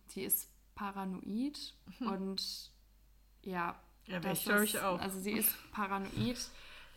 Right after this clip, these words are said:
Speaker 1: dass das, ähm, alles nochmal passiert
Speaker 2: Mhm.
Speaker 1: quasi. Also dass alles, was, was, ähm, sie sich aufgebaut hat, zusammenbricht. Genau.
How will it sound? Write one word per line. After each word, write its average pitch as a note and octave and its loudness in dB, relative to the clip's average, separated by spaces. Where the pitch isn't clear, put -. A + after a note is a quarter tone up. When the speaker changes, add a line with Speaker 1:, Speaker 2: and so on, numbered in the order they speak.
Speaker 1:
dass G3+ 0
das, F#3+ -4
ähm, F#3 -2
alles G3 0
nochmal G3 -2
passiert E3+ -2
Speaker 2:
Mhm. G#3+ 6
Speaker 1:
quasi. E3+ -2
Also F3+ -6
dass F3+ -4
alles, G3+ 0
was, F#3+ 0
was, - -2
ähm, F3 -4
sie F#3+ -6
sich F#3 0
aufgebaut G3+ 0
hat, F#3+ -4
zusammenbricht. A#3+ 2
Genau. G3 6